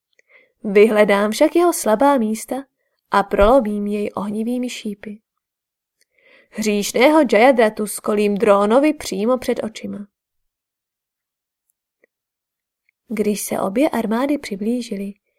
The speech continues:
jeden z Duryodanův bratrů, Dhurmašana, vyjel do čela Kurovců a zuřivě zařval: „Hleďte, jak Arjunu zastavím,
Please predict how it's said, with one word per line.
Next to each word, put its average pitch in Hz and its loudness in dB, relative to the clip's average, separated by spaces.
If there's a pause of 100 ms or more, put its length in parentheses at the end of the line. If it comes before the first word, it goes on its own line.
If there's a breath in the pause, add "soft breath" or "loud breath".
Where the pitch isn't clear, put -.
(340)
jeden 202 2
z 180 -8
Duryodanův 214 0
bratrů, 208 -8 (100)
Dhurmašana, 202 -6 (580)
vyjel 202 0
do 320 2
čela 339 2
Kurovců 214 -6 (100)
a 190 -6
zuřivě 208 -6
zařval: 202 -12 (1500 soft breath)
„Hleďte, 233 4 (320 soft breath)
jak 226 4
Arjunu 233 6
zastavím, 226 2